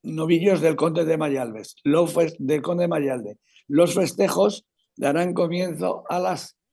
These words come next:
a las cinco de la tarde, como dicen, eh, los cánones, a las cinco de la tarde. Pues también se pueden, eh, sacar entradas todavía y, bueno, pues vamos a dar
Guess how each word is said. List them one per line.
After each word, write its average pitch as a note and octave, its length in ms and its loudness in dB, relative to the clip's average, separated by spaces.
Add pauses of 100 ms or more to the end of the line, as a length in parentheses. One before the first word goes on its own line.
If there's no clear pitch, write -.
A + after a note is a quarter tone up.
(240)
a D3+ 120 -6
las D3+ 280 -4
cinco G3+ 480 -4
de F#3 120 0
la D3 160 -4
tarde, C#3 460 -6 (120)
como C3+ 340 -10
dicen, D#3 520 -4 (340)
eh, D3 520 2
los C#3+ 220 0
cánones, C3+ 640 -4
a D3 120 0
las D3+ 220 0
cinco F3+ 320 2
de F3 80 4
la D#3 160 2
tarde. B2 400 -4 (300)
Pues D3 200 -4
también E3+ 580 4 (180)
se - 200 -6
pueden, F#3 680 2 (220)
eh, D#3 500 4
sacar D3+ 580 -2
entradas F3+ 720 0
todavía F3+ 640 -2 (480)
y, D#3+ 560 -2
bueno, G#3 280 -4
pues D3 160 -6
vamos E3 260 -4
a E3 80 -4
dar D#3+ 260 -2